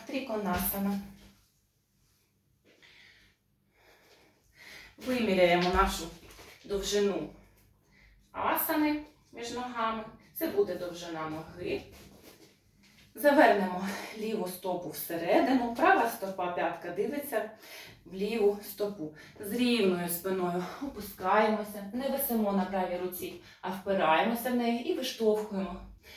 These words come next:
себе, тягнучись вверх. Ліве стегно розкрутили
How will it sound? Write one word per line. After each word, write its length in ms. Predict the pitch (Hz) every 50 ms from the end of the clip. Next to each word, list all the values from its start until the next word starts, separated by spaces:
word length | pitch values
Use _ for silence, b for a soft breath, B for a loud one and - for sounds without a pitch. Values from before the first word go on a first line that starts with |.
| B B -
себе, 500 | - - 180 180 185 214 233 262 294 285 - - - - - -
тягнучись 640 | 240 - 240 208 220 220 202 202 196 196 190 180
вверх. 380 | 185 170 165 160 185 185 - - - B B B B B B B B B B
Ліве 280 | 247 262 262 208 214 220
стегно 440 | - - 214 208 202 196 196 196 190
розкрутили 680 | 196 196 196 190 190 196 196 196 190 190 185 185